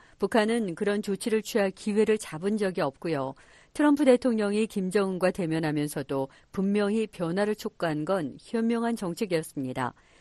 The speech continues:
하지만 북한은 변하지 않았고 그래서 우리는 물러섰습니다. 불투명한 제재 관련 협상을 또 한 번 벌이면서 북한의 나쁜 행동을 보상하는 건 큰 실수라고 봅니다.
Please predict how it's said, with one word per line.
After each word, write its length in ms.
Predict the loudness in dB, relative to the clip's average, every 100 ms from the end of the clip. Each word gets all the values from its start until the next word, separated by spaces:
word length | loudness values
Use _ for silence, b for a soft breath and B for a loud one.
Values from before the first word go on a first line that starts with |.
| b b b
하지만 340 | 0 2 2
북한은 400 | 0 0 2 4
변하지 360 | 2 4 4 2
않았고 540 | 0 -4 -4 -4 -4 _ _ _
그래서 360 | 2 4 4 0
우리는 360 | 0 -2 -2
물러섰습니다. 920 | 0 0 2 -2 -6 -6 -2 -2 -2 -6 b b b b b
불투명한 720 | 2 2 4 4 4 6 4
제재 260 | 6 6 4
관련 300 | 4 2 2
협상을 420 | -2 0 0 0 2
또 140 | 4
한 160 | 6 4
번 120 | 2
벌이면서 760 | 0 0 0 0 -2 0 -2 -2 b b -8
북한의 560 | -2 0 2 2 2
나쁜 300 | 2 0 0 -2
행동을 420 | -2 0 -2 0
보상하는 580 | -2 -2 0 0 0 -2
건 260 | -2 -4 b b
큰 240 | -2 4 4
실수라고 540 | 4 -2 2 0 0
봅니다. 560 | -4 -2 -4 -2 -4